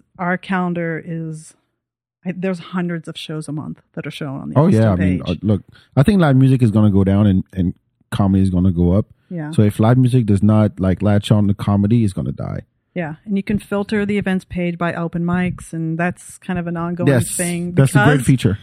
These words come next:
Speaker 1: because we rely on comics to submit, there are open mics that aren't on our calendar because we can't get the comics to actually submit their shows. So if you're at a show and you're like, "Hey, you're not on the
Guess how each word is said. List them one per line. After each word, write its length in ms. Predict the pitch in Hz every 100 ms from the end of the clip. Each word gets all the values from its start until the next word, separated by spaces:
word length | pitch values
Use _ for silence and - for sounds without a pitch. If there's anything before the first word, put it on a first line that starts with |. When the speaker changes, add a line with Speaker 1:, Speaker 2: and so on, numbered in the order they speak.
| -
Speaker 1:
because 380 | - - 220 226
we 160 | 226 220
rely 540 | 202 185 180 185 196
on 180 | 196 185
comics 400 | - 180 175 -
to 160 | -
submit, 520 | 180 - 165 175 247 -
there 180 | 185
are 120 | 175 -
open 240 | 170 175
mics 280 | 170 170 -
that 100 | 151
aren't 240 | 180 196 226
on 120 | 220
our 80 | 226
calendar 360 | 226 220 220 220
because 400 | 202 - 165 -
we 60 |
can't 280 | 170 175 160
get 180 | 156 151
the 40 |
comics 460 | - - 151 151 -
to 140 | - 151
actually 280 | 147 -
submit 360 | 147 165 151 143
their 100 | 139
shows. 380 | - 240 175 160
So 140 | -
if 160 | 180 -
you're 240 | 226 285
at 260 | 220 247 247 _ _ _ -
a 100 | 247
show 340 | - 285 220
and 100 | 190
you're 140 | 180 185
like, 280 | 180 185 _ -
"Hey, 160 | 403 226
you're 160 | 180
not 180 | 220 277
on 120 | 175
the 140 | 190